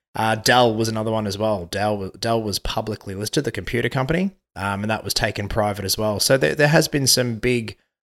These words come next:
well-known companies that were publicly listed that went private,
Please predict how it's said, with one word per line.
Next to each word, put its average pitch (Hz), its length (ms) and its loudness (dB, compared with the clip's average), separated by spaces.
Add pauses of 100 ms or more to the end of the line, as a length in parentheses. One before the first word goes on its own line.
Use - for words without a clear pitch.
well-known 117 720 2
companies 110 580 -4
that - 180 -10
were 107 440 -4 (140)
publicly 110 500 -2
listed 107 360 -4
that 98 140 -8
went 92 180 -10
private, 120 460 0